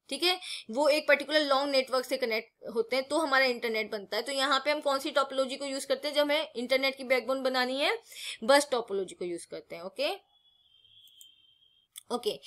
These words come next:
a network with all client computer and no server is called, ए, वो network जिसके अंदर जितने भी computers होते हैं वो सारे client computer होते हैं, उसमें server नहीं होता,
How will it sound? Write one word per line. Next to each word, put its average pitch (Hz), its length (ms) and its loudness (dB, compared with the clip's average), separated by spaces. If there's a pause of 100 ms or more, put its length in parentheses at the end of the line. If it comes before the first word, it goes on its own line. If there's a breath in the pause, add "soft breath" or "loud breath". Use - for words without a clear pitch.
(280 loud breath)
a 269 60 8
network 330 500 4
with 294 160 2 (100)
all 311 240 12
client 269 420 4
computer 226 540 0 (120)
and 269 260 6
no 320 60 4
server 254 400 2
is 226 200 0 (140)
called, 208 220 -2 (340 loud breath)
ए, 247 320 0
वो 294 220 2
network 285 380 4
जिसके 277 240 0
अंदर 285 140 2
जितने 262 300 -2
भी 339 100 2
computers 269 520 2
होते 240 200 0
हैं 254 60 0
वो 269 80 2
सारे 240 240 2
client 247 340 -2
computer 233 380 -2
होते 233 260 0
हैं, 262 80 0
उसमें 294 200 -2
server 254 360 2
नहीं 226 280 -2
होता, 180 400 -10